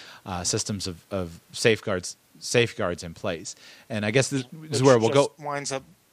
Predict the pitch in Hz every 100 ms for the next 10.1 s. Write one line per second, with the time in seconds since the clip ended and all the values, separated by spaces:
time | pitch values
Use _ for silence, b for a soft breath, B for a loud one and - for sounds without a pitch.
0 | _ - 147 - 139 127 135 135 - 131
1 | 127 135 131 127 127 135 - - - 180
2 | 131 123 127 - 120 127 - 139 135 135
3 | 131 131 131 147 143 _ _ - B B
4 | B 185 - 185 262 277 220 - - -
5 | _ - 226 226 202 196 185 185 185 -
6 | - - - - - - _ B B B
7 | B B B B - 190 185 170 156 170
8 | - 175 165 165 151 147 143 143 135 127
9 | - 127 127 123 143 147 139 135 135 131